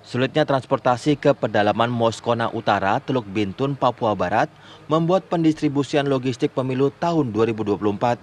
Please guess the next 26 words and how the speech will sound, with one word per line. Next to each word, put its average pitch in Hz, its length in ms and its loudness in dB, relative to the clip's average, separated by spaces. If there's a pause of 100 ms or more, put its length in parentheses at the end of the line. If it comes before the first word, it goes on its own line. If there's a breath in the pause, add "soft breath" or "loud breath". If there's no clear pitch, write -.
(280 loud breath)
harus 113 400 0
menggunakan 95 560 -4
helikopter 107 720 -2 (160)
dari 123 320 -2
Mabes 82 320 -10
T 101 160 0
N - 0 -
I. 120 320 -2 (400 loud breath)
Karena 127 400 0
akses 170 400 -4
di 160 160 2
dua 139 240 2
distrik 120 400 -6
Moskona 120 480 -2
Utara 123 480 -2
dan 107 160 -2
Moskona 151 480 -2
Timur 139 400 0 (240 loud breath)
sulit 196 320 -2
dijangkau 113 640 -2
mobil 117 480 -2 (240 loud breath)
karena 87 240 -6
melintasi 90 560 -2
kawasan 156 400 -2
hutan 92 400 -6
belantara. 92 720 -2